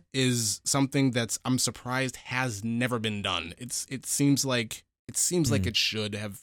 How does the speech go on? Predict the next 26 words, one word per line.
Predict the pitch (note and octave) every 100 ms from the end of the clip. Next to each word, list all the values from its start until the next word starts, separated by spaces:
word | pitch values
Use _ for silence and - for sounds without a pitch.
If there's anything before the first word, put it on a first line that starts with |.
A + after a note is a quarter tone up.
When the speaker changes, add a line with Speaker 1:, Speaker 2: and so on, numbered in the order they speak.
| -
Speaker 1:
have | - G#2
happened | A2 G2+ F#2+
already, | F2 F#2 G2 F#2+
but | G#2 - _ - - -
for | C#3+
whatever | C3 A#2+ A2+
reason | A2 G#2+
it | G2
happens. | F#2+ F#2+ F#2 F2 F2 - _ _ _ C3
Um, | B2+ A#2+ A2
there's | B2 A#2
an | G2
exchange. | - - E3 E3 D#3 C#3+ - _ -
He | D3 A#2+
asks | A2
too | -
many | A#2 G#2
questions. | - E3+ D3 - C#3 A#2 -
She | - A#2
shoots | F#2+ - A#3+ -
him, | C#3+ C#3+ D#3 D3
and | B2+ B2 A2+
he's | A#2+ A#2 G2+
down. | A2 A2 A2
He's | G2 G#2
dead. | F#2 F2